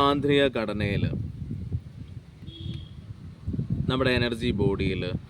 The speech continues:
രണ്ട് ചക്രങ്ങൾ, ഒന്ന് മൂലാധാരയായി ബന്ധപ്പെട്ടിരിക്കുന്നതും ഒന്ന് സഹസ്രാരയായി ബന്ധപ്പെട്ടിരിക്കുന്ന രണ്ട് ചക്രങ്ങളും നമ്മുടെ കൈകളിലാണ്. നമ്മുടെ മോതിരവിരൽ വളരെ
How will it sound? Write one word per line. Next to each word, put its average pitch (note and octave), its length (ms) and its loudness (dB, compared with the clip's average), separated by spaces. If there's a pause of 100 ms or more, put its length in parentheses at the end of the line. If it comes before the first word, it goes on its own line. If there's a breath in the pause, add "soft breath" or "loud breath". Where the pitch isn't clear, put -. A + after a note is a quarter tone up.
(1040)
രണ്ട് C#3 240 6 (100)
ചക്രങ്ങൾ, A2 500 0 (1900)
ഒന്ന് C#3+ 240 4
മൂലാധാരയായി B2+ 840 6
ബന്ധപ്പെട്ടിരിക്കുന്നതും G2 1000 4 (240)
ഒന്ന് A2+ 220 -4
സഹസ്രാരയായി G#2 680 -2
ബന്ധപ്പെട്ടിരിക്കുന്ന F#2 800 -6 (100)
രണ്ട് G2 220 -6 (100)
ചക്രങ്ങളും F2+ 540 -4 (540)
നമ്മുടെ G2+ 300 0
കൈകളിലാണ്. F#2 680 -2 (1600)
നമ്മുടെ C3 320 6
മോതിരവിരൽ A#2+ 640 6 (1900)
വളരെ B2+ 260 6